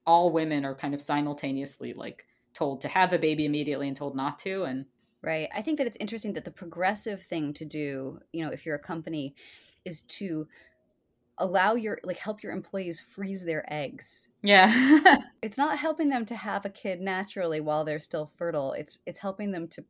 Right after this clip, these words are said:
Speaker 2: put their eggs in a refrigerator for later. And this can be the extent of, it, it is, it is interesting. Like, there's very little assistance for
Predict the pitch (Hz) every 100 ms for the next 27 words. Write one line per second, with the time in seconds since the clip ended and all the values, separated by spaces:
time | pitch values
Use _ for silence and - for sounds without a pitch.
0 | _ _ - - 233 - 180 180 180 170
1 | - - - 165 160 139 143 - 143 139
2 | 139 - - - - - _ - 185 208
3 | - 240 196 180 165 160 - 160 147 147
4 | 143 139 - - - 254 311 - 320 359
5 | 269 240 180 165 156 - - 185 226 202
6 | 190 233 269 240 190 185 185 - - 156
7 | - 147 143 - - - _ - - _
8 | _ _ _ - - 196 170 156 151 147